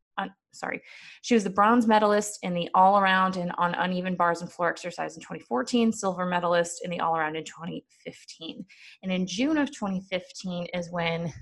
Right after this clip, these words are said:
all of this popped off. So the documentary alludes to, uh, Maggie was talking to another one of the girls about, um,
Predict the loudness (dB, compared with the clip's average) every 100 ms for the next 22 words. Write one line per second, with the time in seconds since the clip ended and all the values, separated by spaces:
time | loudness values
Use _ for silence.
0 | -16 _ _ _ 0 2 2 -2 -6 -12
1 | -6 -6 -4 -2 -2 -4 -2 -2 -4 -20
2 | -20 -20 _ -2 0 2 0 2 2 4
3 | 2 0 -2 -4 -4 -4 -8 -10 -12 -8
4 | -6 -2 -2 -4 -2 0 0 0 -2 -2
5 | -2 -2 -4 -4 -8 -6 -4 -4 0 2
6 | 2 2 0 0 -2 -2 2 4 4 0
7 | -4 -14 -20 -20 _ -2 0 2 0 0
8 | 0 0 -2